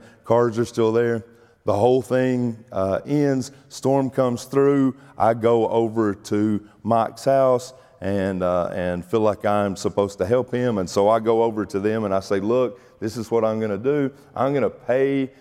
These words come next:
to have your house, uh, rebuilt, and I'm gonna pay to get you, uh, new vehicles,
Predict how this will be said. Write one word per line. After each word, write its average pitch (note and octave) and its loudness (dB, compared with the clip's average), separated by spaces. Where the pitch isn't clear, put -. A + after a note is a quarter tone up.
to G#2 0
have G#2+ 0
your G#2+ 0
house, B2+ 0
uh, F#2+ 0
rebuilt, A#2 -2
and G2+ -6
I'm G#2 0
gonna G2+ -2
pay A2+ 0
to G2+ -2
get G2+ -2
you, G#2 0
uh, F#2 -2
new A#2 0
vehicles, C#3+ 0